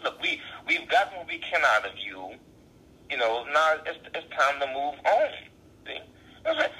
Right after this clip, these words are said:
You know, so I say, it doesn't pay to, to, to kiss these people's ass, especially for black folks. You don't wanna die a coon. Boy, a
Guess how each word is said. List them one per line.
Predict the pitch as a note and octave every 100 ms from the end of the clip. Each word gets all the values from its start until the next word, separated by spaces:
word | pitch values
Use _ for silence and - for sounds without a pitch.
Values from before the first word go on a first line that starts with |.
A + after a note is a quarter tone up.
| - -
You | -
know, | - -
so | A3+
I | A3+
say, | A3 A#3
it | B3
doesn't | B3 A#3 G#3+ -
pay | A#3+ G#3 -
to, | - -
to, | E3 -
to | -
kiss | - G#3+ -
these | F#3 -
people's | F#3+ - E3
ass, | G3+ C4 B3+ -
especially | F3+ F#3 F3+ F3
for | D3+
black | F#3 G#3+ -
folks. | D#3 C#3 - - - - -
You | B3+
don't | A#3+ -
wanna | A#3+ G#3+
die | G#3 F#3 D3+
a | -
coon. | F#3+ D#3+ - - - - - - - - - - -
Boy, | G#3
a | A3